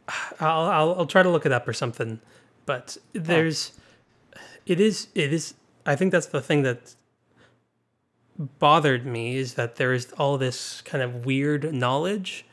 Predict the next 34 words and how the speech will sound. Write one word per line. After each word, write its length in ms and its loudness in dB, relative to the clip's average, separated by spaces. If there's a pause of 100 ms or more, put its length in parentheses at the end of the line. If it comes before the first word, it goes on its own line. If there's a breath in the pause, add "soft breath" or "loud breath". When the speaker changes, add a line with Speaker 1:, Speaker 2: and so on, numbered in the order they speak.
(440 soft breath)
Speaker 1:
in 200 0
the 80 2
game, 540 0 (720 soft breath)
and 100 0
it's 140 -4 (300)
something 320 -2
that 160 -8 (280)
didn't 240 4
bother 220 2
me 120 0
in 100 -4
sixty-four, 480 -4
but 200 -8
does 200 0
bother 280 0
me 140 -4
here, 540 -6 (720 soft breath)
is 140 -6
that, 360 -8 (260)
like, 160 -16 (160)
there's 260 -6
all 100 0
this 160 -4
weird 200 0
knowledge 300 2
that 80 -8
you 140 -4
have 320 0
to 80 -8
know 420 0
in 140 -6
order 220 -2
to 60 -10
progress, 800 -4